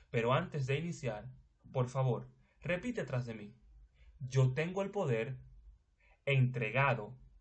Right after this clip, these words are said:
por Cristo Jesús de vencer el pecado a través de la sangre derramada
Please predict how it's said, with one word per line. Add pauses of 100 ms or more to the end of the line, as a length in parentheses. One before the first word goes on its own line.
(120)
por
Cristo
Jesús (360)
de
vencer
el
pecado (760)
a
través (340)
de
la
sangre
derramada